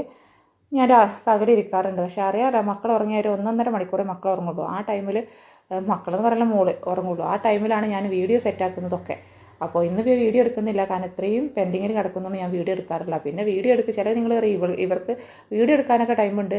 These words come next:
നമ്മളത് റിപ്ലൈ തരാനാ വേ-, ടൈം" എന്ന് കരുതരുത്. ആ, വീഡിയോ എടുക്കുക വെച്ച് കഴിഞ്ഞാൽ ചിലപ്പോൾ ഒരു ദിവസം തന്നെ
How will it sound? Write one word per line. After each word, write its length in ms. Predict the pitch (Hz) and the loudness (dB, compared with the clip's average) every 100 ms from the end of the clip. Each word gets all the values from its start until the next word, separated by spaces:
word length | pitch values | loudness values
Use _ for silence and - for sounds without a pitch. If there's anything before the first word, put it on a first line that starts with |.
| 208 | -4
നമ്മളത് 260 | 185 190 214 202 | -6 -2 -2 -2
റിപ്ലൈ 220 | 196 233 | -2 -2
തരാനാ 280 | 214 196 202 | 0 -2 -2
വേ-, 400 | 185 - 180 180 | -2 -2 -6 -4
ടൈം" 200 | 185 190 | -4 -4
എന്ന് 120 | 196 196 | -4 -4
കരുതരുത്. 440 | 175 156 165 160 - - - _ _ _ | -4 -4 -4 -4 -6 -8 -20 _ _ _
ആ, 80 | 185 180 180 | -6 -2 0
വീഡിയോ 280 | 175 208 285 | 0 0 0
എടുക്കുക 200 | 262 247 | 2 0
വെച്ച് 140 | 233 | -2
കഴിഞ്ഞാൽ 140 | 226 226 | -2 -2
ചിലപ്പോൾ 260 | 220 208 | -2 -2
ഒരു 100 | 214 | -2
ദിവസം 360 | 220 208 202 202 | 0 -2 -2 -6
തന്നെ 160 | 190 | -6